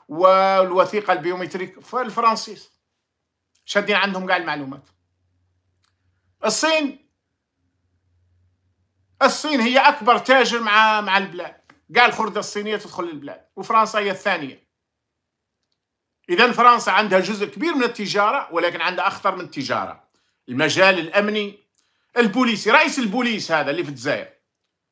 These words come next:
حامل الجنسية الفرنسية، ويا ليته فقط حامل الجنسية الفرنسية، لأن يقدر واحد يحمل الجنسية الفرنسية ويكون وطني. مرتزق، عميل عند فرنسا، عميل، رئيس البوليس عميل عند فرنسا.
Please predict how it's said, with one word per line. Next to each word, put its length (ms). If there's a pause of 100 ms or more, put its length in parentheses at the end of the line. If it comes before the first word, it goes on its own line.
(140)
حامل 480
الجنسية 400
الفرنسية، 580 (200)
ويا 240
ليته 300
فقط 260
حامل 220
الجنسية 300
الفرنسية، 540
لأن 180
يقدر 180
واحد 160
يحمل 180
الجنسية 320
الفرنسية 420
ويكون 240
وطني. 460 (920)
مرتزق، 760 (1040)
عميل 580
عند 200
فرنسا، 460
عميل، 680 (100)
رئيس 340
البوليس 460
عميل 760 (220)
عند 240
فرنسا. 520